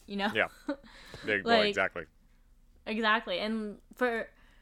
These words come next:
Speaker 1: for a lot of people, I feel like the, the, their main problem, it has to do under, like, four categories. And this is, like, time, money, um,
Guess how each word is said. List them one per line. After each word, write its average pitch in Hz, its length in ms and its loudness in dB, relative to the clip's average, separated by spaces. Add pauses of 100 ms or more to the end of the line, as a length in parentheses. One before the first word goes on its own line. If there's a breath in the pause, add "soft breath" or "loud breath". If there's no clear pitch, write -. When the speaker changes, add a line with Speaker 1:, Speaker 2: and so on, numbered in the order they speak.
(420 soft breath)
Speaker 1:
for 269 120 4
a 277 60 4
lot 254 360 4
of 302 100 -4
people, 269 680 -4 (1200)
I 240 100 4
feel 240 380 -2
like 226 240 -2
the, 208 400 0
the, 214 300 -2
their 202 120 -4
main 190 380 -6
problem, 175 720 -4 (360)
it 208 180 -4
has 190 300 -4
to 180 60 -14
do 180 340 -10
under, 170 220 -8
like, 180 240 -10
four 180 340 -14
categories. - 1000 -12 (300 loud breath)
And 208 200 -2
this 190 180 -2
is, 185 240 -4
like, 180 320 -4
time, 247 680 0 (500 soft breath)
money, 214 720 -2 (640 soft breath)
um, 180 760 -2